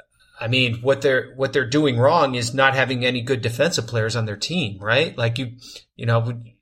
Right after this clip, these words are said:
you have Isaiah Thomas and Thomas Bryant and Bertans. Like, yeah, yeah, you're gonna get lit. Like that's, that's your team. So I, you know, we, we could maybe quibble with a couple things scheme-wise or whatever, but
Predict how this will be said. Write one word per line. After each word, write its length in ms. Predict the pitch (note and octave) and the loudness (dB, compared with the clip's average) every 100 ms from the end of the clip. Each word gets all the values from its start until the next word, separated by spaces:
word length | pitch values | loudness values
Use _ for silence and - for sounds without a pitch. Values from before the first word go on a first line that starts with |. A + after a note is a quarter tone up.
| _ | _
you 140 | - D#3 | -2 0
have 140 | D#3 | 2
Isaiah 520 | B2 C#3 A#2+ C#3+ E3+ | 2 2 4 6 4
Thomas 540 | C#3+ B2+ B2+ D#3 F3 C#3 | 2 2 2 4 2 0
and 260 | B2 A#2+ | -4 -8
Thomas 340 | A#2+ C#3 D3 A#2+ | -2 0 2 -2
Bryant 500 | - A#2+ C#3+ E3 - | -2 2 2 0 -2
and 220 | A#2+ A2+ - _ _ _ | -8 -8 -12 _ _ _
Bertans. 560 | C#3 A#2 C3+ C#3 F3+ C#3 | -2 2 2 4 4 2
Like, 180 | C3+ - | 2 0
yeah, 120 | - | -2
yeah, 320 | C3 C#3 B3 C#3 | -2 0 2 2
you're 200 | A#2+ D#3 | 0 0
gonna 200 | F#3 F#3 | 0 2
get 180 | F#3+ | 0
lit. 480 | B2+ C3 A#3 F3 - - | 0 2 2 2 -4 -2
Like 240 | A#2+ A#2 | -2 2
that's, 420 | C#3+ D#3+ - C3 | 2 2 -2 0
that's 280 | B2 E3 - | 2 4 2
your 100 | D#3+ | 0
team. 520 | D3 F#3+ B3+ G2+ G#2+ - - _ | 0 0 0 -2 -8 -18 -20 _
So 220 | - D#3 C#3 | 0 4 6
I, 400 | C#3 D3 A#2+ A2+ _ _ - _ _ _ | 6 4 0 -12 _ _ -20 _ _ _
you 120 | D#3+ | 2
know, 160 | C3+ B2+ | 4 2
we, 300 | C3 D3 D3+ | 0 -8 -8
we 120 | D#3 | -8
could 180 | D3 B2+ | -6 0
maybe 400 | C#3 D3 C#3 A#2+ | 2 2 0 -4
quibble 380 | - - C#3+ F3 | -2 2 2 4
with 120 | D3+ B2 | 2 0
a 40 | |
couple 480 | A#2 C#3 D3 C#3+ - _ _ | 0 0 0 -2 -8 _ _
things 240 | D3 C#3 A#2 | -4 -2 0
scheme-wise 640 | - C3+ C3+ C#3 C#3 C#3 | 0 0 0 4 4 4
or 40 | C3+ | 2
whatever, 400 | C3+ C3 D3 D3+ | 4 4 4 2
but 280 | - C3 | 2 2